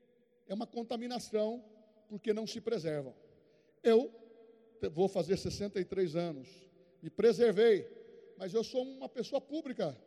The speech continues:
tenho o escritório, ah, de trabalho e tenho a igreja como pastor. E eu vou fugir das minhas responsabilidades? Não.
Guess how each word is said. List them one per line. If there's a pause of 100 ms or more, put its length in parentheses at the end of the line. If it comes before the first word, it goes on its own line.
(200)
tenho
o
escritório, (720)
ah, (580)
de
trabalho (360)
e
tenho
a
igreja (920)
como
pastor. (880)
E
eu
vou
fugir
das
minhas
responsabilidades?
Não.